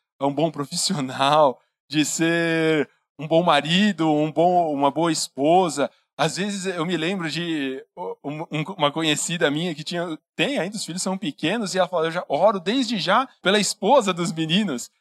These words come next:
É, criancinhas, sei lá, cinco e três anos, desde já ora. Legal, isso é bom. Agora, isso ela colocou no Instagram, não sei se em casa é exatamente assim que funciona, mas qual que tem sido a, o objetivo aí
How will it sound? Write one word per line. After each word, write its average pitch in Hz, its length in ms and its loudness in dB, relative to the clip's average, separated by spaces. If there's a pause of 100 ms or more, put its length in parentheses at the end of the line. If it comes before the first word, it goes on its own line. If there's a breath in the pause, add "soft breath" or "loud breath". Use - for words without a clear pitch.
(160)
É, 170 720 4 (180)
criancinhas, 240 560 -6
sei 226 160 -12
lá, 202 200 0
cinco 233 580 -6
e 175 160 -4
três 190 400 -4
anos, 175 300 -2
desde 226 340 -4
já 214 160 6
ora. 220 380 6 (280 soft breath)
Legal, 285 460 2
isso 262 380 0
é 240 100 2
bom. 202 360 2
Agora, 185 600 6 (300)
isso 262 180 -8
ela 196 80 -4
colocou 220 280 -2
no 269 80 -2
Instagram, 185 520 -2
não 139 120 -6
sei 180 160 -8
se 170 320 -12
em 143 140 -10
casa 156 320 0
é 151 40 -6
exatamente 151 520 -4
assim 147 160 -10
que 143 100 -16
funciona, 143 560 -6
mas 127 320 -4 (640)
qual 262 180 -4
que 247 140 -10
tem 196 140 -6
sido 170 380 -4
a, 131 200 -2 (260)
o 139 120 -4
objetivo 135 680 -4
aí 123 600 -4